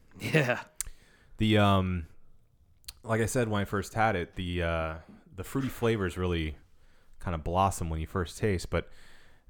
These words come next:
Speaker 2: now that I've had a full can, uh, I, I'm just tasting kinda I P A bitterness. I don't know what happened to that flavor.
Speaker 1: Yeah,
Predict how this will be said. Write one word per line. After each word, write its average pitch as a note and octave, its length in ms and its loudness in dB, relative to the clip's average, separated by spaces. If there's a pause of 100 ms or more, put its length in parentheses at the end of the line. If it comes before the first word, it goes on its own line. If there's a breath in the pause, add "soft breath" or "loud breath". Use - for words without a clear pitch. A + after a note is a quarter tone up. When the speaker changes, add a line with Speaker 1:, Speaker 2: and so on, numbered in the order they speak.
Speaker 2:
now G#2+ 260 2
that D#3 180 2
I've C#3+ 120 0
had C3 340 -2 (300)
a F#2+ 120 -2
full A#2 440 -2 (180)
can, D#2+ 640 -2
uh, F#2+ 400 -4
I, - 100 -10 (180)
I'm G#2 200 -4
just B2+ 280 -2
tasting A2 680 -4 (200)
kinda G#2 260 -2
I G2 100 -4
P G#2+ 180 -8
A F#2+ 80 -4
bitterness. D#2 560 -4
I F#2 40 -4
don't G#2+ 100 -2
know A2 60 -2
what E2 120 -2
happened F#2+ 280 -2
to F#2 40 -2
that - 140 -4
flavor. A2 340 -4
Speaker 1:
Yeah, E4 360 8